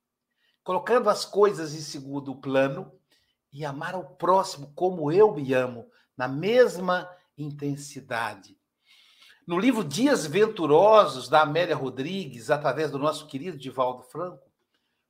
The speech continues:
o apóstolo Pedro faz uma pergunta semelhante a Jesus.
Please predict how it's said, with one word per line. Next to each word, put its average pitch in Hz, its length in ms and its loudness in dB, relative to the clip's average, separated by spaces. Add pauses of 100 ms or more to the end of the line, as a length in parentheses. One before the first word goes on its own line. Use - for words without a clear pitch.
(380)
o 196 120 8
apóstolo 214 520 4
Pedro 208 260 8
faz 226 260 8
uma 220 100 4
pergunta 202 500 -2
semelhante 208 800 0
a 165 40 -6
Jesus. 127 800 -8